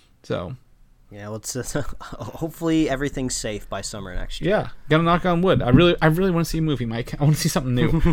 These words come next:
Speaker 2: <laughs>
Speaker 1: Uh, but, you know, that's, that's fine. Instead, I've been taking up to reading. I told you I, I was reading Dune, right? I actually finished it this week. Um,
Speaker 2: Oh, how, how'd that go? Good?
Speaker 1: uh, yeah, yeah. Um, it, it's a lot to take in. It just, uh, nothing against it. It just kinda ends abruptly, but I know there's, like, eight other books in this franchise or more.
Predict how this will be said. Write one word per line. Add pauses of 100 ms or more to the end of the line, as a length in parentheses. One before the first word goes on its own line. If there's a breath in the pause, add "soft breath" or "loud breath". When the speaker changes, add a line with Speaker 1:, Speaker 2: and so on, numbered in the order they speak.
(160)
Speaker 2:
<laughs>
Speaker 1:
Uh, (300)
but,
you
know,
that's,
that's
fine. (640)
Instead,
I've
been
taking
up
to
reading.
I
told
you
I,
I
was
reading
Dune,
right?
I
actually
finished
it
this
week.
Um,
Speaker 2:
Oh,
how,
how'd
that
go?
Good? (140)
Speaker 1:
uh, (160)
yeah, (160)
yeah.
Um,
it,
it's
a
lot
to
take
in.
It
just,
uh,
nothing
against
it.
It
just
kinda
ends
abruptly,
but
I
know
there's,
like,
eight
other
books
in
this
franchise
or
more.